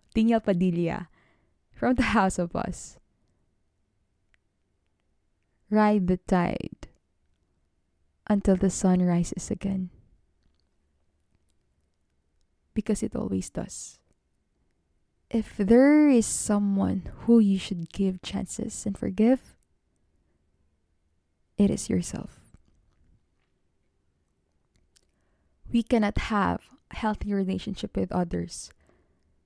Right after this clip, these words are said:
if we don't have one with ourselves first. You know what I learned and realized? You can only grow if you have the awareness to reflect upon your actions.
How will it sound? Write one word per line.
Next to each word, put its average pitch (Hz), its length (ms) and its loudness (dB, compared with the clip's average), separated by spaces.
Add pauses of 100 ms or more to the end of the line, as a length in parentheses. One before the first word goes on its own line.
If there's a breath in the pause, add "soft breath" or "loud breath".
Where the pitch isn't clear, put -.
(180)
if - 140 -8
we 220 60 2
don't 196 280 -2
have 180 560 -2 (280)
one 185 360 4
with 180 160 -2
ourselves 190 480 -8
first. - 540 -14 (1300)
You 240 140 4
know 285 200 6
what 233 260 6
I 208 140 4
learned 180 360 2
and 180 140 0
realized? 170 760 -2 (1120)
You 233 120 0
can 240 300 2
only 208 240 4
grow 185 320 2
if - 220 -6
you 196 80 -2
have 185 260 -4
the 196 100 -2
awareness 180 560 -2
to 190 60 -2
reflect 180 420 -4
upon 180 340 -4
your 180 160 -4
actions. - 720 -10